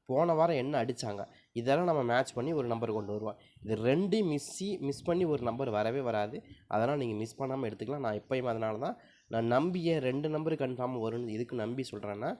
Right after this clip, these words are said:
நம்ம அந்த வரைக்கும் எடுத்திருந்த கணக்குகள் அந்த அளவுக்கு நமக்கு துல்லியமா இருந்ததுனால நம்ம கணக்கு கரெக்டா வருங்கிற நம்பிக்கையில நம்ம கொடுக்குறோம். கண்டிப்பா இது மேட்ச் ஆகும். சரிங்களா? ஏன்னா நம்ம இது வரைக்கும் நம்ம ஸ்டடி பண்ணிட்டே இருக்கோம். நம்ம வந்து ஒரு நாள் விடாம நம்ம வீடியோவை மேக் பண்ணிட்டே இருக்கோம். காரணம் என்னன்னா,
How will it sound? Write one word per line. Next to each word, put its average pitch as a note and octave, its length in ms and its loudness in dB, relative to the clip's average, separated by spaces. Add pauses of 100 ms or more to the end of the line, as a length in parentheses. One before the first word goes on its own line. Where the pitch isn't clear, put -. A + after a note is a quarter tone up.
(420)
நம்ம D#3 240 4
அந்த D3 160 4
வரைக்கும் F3 260 4
எடுத்திருந்த D3+ 400 0
கணக்குகள் C#3+ 480 2
அந்த A#2+ 160 0
அளவுக்கு B2 240 -2
நமக்கு G#2 200 -6
துல்லியமா B2+ 440 -2
இருந்ததுனால B2 520 -2 (460)
நம்ம A2 180 -2
கணக்கு C3+ 300 2
கரெக்டா A2+ 380 0
வருங்கிற A2 400 -2
நம்பிக்கையில C3 440 -4
நம்ம G#2+ 200 -4
கொடுக்குறோம். A2+ 340 -6
கண்டிப்பா A2 340 -4
இது G#2+ 100 -2
மேட்ச் F#2+ 300 -8
ஆகும். D#2+ 280 -18
சரிங்களா? G#2+ 360 -4 (400)
ஏன்னா D3+ 200 6
நம்ம D3+ 200 6
இது B2+ 80 2
வரைக்கும் D#3 260 2
நம்ம B2+ 120 -2
ஸ்டடி C#3+ 240 0
பண்ணிட்டே C#3+ 260 0
இருக்கோம். A#2+ 240 -2
நம்ம C3 140 -2
வந்து C#3 220 -2 (480)
ஒரு D3+ 240 4
நாள் F#3+ 260 4
விடாம D#3+ 380 4
நம்ம C3 180 0
வீடியோவை C3 360 0
மேக் A#2 220 0
பண்ணிட்டே A#2 260 -2
இருக்கோம். G2+ 380 -4
காரணம் C#3 380 4
என்னன்னா, A#2 300 -4